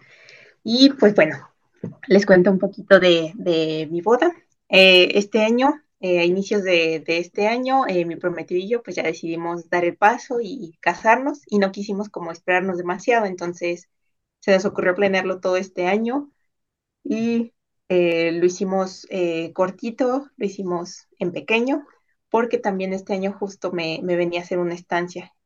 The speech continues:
Ahorita estoy actualmente en, en España y, eh, entonces fue todo este tema de planear la estancia y estar planeando al mismo tiempo la boda y desde acá estar planeando, pues, también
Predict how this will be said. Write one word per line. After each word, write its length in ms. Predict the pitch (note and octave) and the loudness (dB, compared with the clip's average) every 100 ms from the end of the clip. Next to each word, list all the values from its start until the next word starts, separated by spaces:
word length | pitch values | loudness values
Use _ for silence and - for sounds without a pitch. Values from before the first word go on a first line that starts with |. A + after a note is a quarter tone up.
| - | -4
Ahorita 320 | F#3+ F3+ F3 | -2 -2 -4
estoy 200 | F#3 F3 | -2 -2
actualmente 720 | F3 - F3 E3+ E3+ E3+ F3 | -2 -2 -2 -4 -4 -4 -4
en, 240 | D#3 D#3 - | -6 -8 -6
en 100 | F3 | -4
España 540 | F3 - A3 A3+ C#4 - _ _ _ _ _ _ - | -4 0 0 0 -4 -10 _ _ _ _ _ _ -6
y, 300 | A#3 C4 - | -4 -2 0
eh, 240 | F3+ F3 F3+ | 2 4 4
entonces 500 | F3 F3+ G3 F#3+ - | 0 -6 -8 -10 0
fue 240 | G3 F#3+ - | 4 4 2
todo 180 | - G3 | 0 0
este 220 | G3+ G3 | 0 -2
tema 340 | F#3 F#3+ F#3 F#3 | -2 -2 -2 0
de 560 | F3 E3 D#3+ E3+ - - _ | 0 2 0 -2 -6 -14 _
planear 340 | G3 F#3 F#3+ | 0 2 2
la 80 | G3 | 0
estancia 480 | G#3 G#3 G3 G3+ G3+ | 0 -2 -2 -2 -2
y 80 | F#3+ | -4
estar 260 | - F#3 | -6 -8
planeando 380 | F#3+ F3+ F3+ F#3 | -4 -2 0 -2
al 60 | F3+ | -2
mismo 260 | F3 F#3 | -4 -6
tiempo 280 | F3+ E3+ F3 | -8 -8 -6
la 140 | E3 | -6
boda 400 | D#3+ F3+ F3+ F3+ - | -4 -6 -6 -6 -4
y 120 | F3 | 0
desde 200 | E3+ D#3 | 0 0
acá 420 | D#3+ - G#3 - - | -2 0 -2 -2 -10
estar 340 | G3 - E3 | -10 -6 -4
planeando, 420 | F3+ F3 E3 D#3+ D#3+ | -4 -4 -4 -6 -10
pues, 200 | F#3+ F#3+ | -14 -12
también 280 | D#3 F#3 | -14 -14